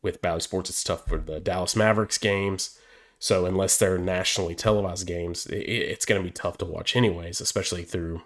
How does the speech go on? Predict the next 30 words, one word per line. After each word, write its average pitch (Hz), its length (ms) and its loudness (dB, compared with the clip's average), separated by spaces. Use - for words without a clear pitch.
the 85 260 -6
Bally 87 340 -6
Sports - 360 -2
app 87 300 -2
if - 140 -8
you 90 80 -6
have 85 180 -10
that. 87 360 -4
So 110 440 6
what 131 180 4
this 131 160 4
could 190 340 4
do, 110 220 6
though, 95 480 2
is 101 300 -4
it - 100 -4
actually 120 320 4
could 113 240 2
enhance 98 460 0
and 92 100 -8
help 107 480 6
if - 140 -8
the 98 120 0
M 95 120 0
L 90 80 -2
B 98 160 -2
were 92 160 -4
to 90 80 -6
take 90 320 -4
over, 92 420 -2